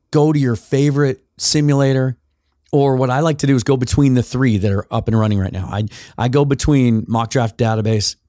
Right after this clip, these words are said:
Pro Football Network, and P F F because their big boards are all different. The rankings are different. And their top four is going different in their algor-, algorithms. Gives you different scenarios and different looks.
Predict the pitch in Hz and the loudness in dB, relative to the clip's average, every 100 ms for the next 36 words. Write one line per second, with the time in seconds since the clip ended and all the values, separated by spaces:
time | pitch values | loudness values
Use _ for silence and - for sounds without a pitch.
0 | - 139 - 117 117 110 104 110 98 - | -4 -2 -2 -2 -2 -2 -2 -4 -4 -12
1 | - 127 143 147 147 127 110 98 - _ | -6 -4 -2 0 2 2 -2 -4 -10 _
2 | - - - 98 101 127 139 143 147 127 | -20 -10 -4 -2 -2 -2 -2 0 0 0
3 | 131 127 120 - 107 104 131 123 117 113 | 0 0 -2 -4 -6 -2 -2 0 0 0
4 | 107 107 107 - _ _ _ _ - 110 | -2 -2 -4 -6 _ _ _ _ -4 -2
5 | 107 - 151 139 - 175 151 135 117 104 | -2 -4 -6 -6 -4 0 0 0 0 0
6 | - - _ _ _ _ - 123 117 123 | -2 -8 _ _ _ _ -2 0 2 0
7 | 131 117 - 110 101 104 113 101 87 _ | -2 -4 -2 0 2 0 0 -2 -4 _
8 | - 110 107 98 92 - - - 135 135 | -6 -2 0 -2 -4 -12 -16 -4 -2 0
9 | 127 127 113 - 107 98 90 95 101 85 | -2 -4 -4 -2 0 0 -2 -4 -4 -6
10 | 85 - - | -10 -14 -20